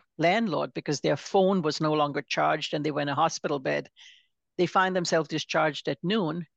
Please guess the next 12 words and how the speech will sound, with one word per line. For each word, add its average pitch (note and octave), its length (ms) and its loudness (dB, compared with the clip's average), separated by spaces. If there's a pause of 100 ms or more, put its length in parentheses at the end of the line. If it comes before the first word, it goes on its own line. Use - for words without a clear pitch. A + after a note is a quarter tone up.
(420)
and D3+ 480 -2
their D#3 140 2
landlord E3 340 0
has D#3+ 160 -2
already D3+ 340 -2
relet D3+ 420 0
their D3 140 0
unit, D3+ 420 -2 (200)
and D3+ 120 -4 (100)
all F3+ 220 4
of E3 140 -2
their D3 280 0